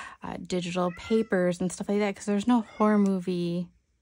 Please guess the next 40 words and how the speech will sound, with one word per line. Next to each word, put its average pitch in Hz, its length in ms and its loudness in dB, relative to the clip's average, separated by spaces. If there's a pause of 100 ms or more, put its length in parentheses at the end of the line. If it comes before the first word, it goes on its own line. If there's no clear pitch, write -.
(160)
you 190 180 -2
know, 160 220 0
that - 160 -6
you 214 120 -2
can 214 140 4
find 196 240 0
stickers 214 400 -2
and 202 80 0
stuff, 190 220 -2
but 180 80 -2
it's 180 140 -6
hard 247 200 -2
to 220 60 -6
find 190 520 0
paper 190 340 -4
crafts 170 640 -10 (280)
that 175 100 0
are 165 80 -2
horror 175 260 -2
movie 160 300 -4
themed. - 420 -6 (520)
I - 40 -20
don't 180 120 -4
think 180 140 -4
they're 165 100 -2
really 151 240 -4
out 165 180 -2
there - 220 -6
too 180 260 -4
much. - 520 -6 (580)
Oh, 202 40 -2
we 202 100 0
have 226 180 -4
a - 80 -6
pokey 202 280 0
tool 190 380 -2
that's - 180 -10
trying 202 300 -2
to 208 180 -4
escape. - 760 -8